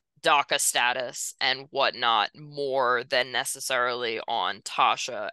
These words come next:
and her race. Um, but I think that this is, this, this idea of this kind of, like, ideal society, at least that I feel like maybe was painted in the context of Tasha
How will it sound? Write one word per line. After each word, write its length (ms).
and 480
her 520
race. 800
Um, 520
but 120
I 120
think 360
that 180
this 240
is, 340
this, 380
this 220
idea 500
of 540
this 300
kind 300
of, 120
like, 280
ideal 680
society, 920
at 180
least 280
that 380
I 100
feel 260
like 220
maybe 380
was 240
painted 580
in 200
the 80
context 580
of 120
Tasha 680